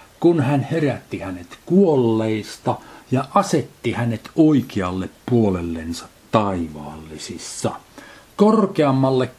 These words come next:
kaikkea hallitusta ja valtaa ja potentiaalista voimaa ja herrautta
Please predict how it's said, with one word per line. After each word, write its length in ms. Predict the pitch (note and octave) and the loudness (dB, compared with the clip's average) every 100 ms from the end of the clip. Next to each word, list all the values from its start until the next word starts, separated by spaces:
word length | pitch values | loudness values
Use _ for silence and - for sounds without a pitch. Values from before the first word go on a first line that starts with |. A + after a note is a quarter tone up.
| _ | _
kaikkea 920 | G3 G#3+ A3 - - G3+ G3+ F3 D#3 B2+ | 0 2 2 -2 -2 2 2 2 0 2
hallitusta 760 | D3+ C3 A2 G2 F2 - - - _ _ - | 2 4 2 0 -6 -10 -16 -18 _ _ -4
ja 260 | A#2 C#3+ D#3 | 0 2 2
valtaa 640 | F3+ D3+ G#2+ - - - - - _ | 4 2 0 -8 -14 -16 -20 -20 _
ja 120 | C#3 C#3+ | -4 0
potentiaalista 1040 | G#3 G#3 F#3+ D3+ C#3 C3 A#2+ A2 - G2+ | 2 4 4 4 2 2 2 0 -2 0
voimaa 540 | G2+ F2+ E2+ D#2+ - - - _ | 2 0 -4 -10 -14 -20 -20 _
ja 160 | E3+ D3+ | 0 4
herrautta 840 | G#3+ G#3 D#3+ G#2+ E2 - - A#2+ | 6 6 2 0 -2 -10 -6 -4